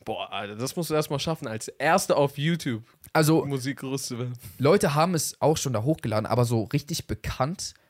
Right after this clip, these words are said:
Speaker 2: wurde sein, äh, hier, was war das? Crank That, ähm,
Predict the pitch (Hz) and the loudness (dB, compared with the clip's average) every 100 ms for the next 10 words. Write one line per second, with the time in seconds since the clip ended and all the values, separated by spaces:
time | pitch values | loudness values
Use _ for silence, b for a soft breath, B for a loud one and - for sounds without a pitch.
0 | - 127 127 117 113 107 104 104 - - | -4 0 2 2 2 0 -2 -6 -12 -16
1 | - - 107 107 - 87 - - 135 139 | -16 -14 -10 -6 -6 -6 -8 -2 0 2
2 | 120 87 - - 104 101 104 | 0 -2 -8 -6 -6 -6 -10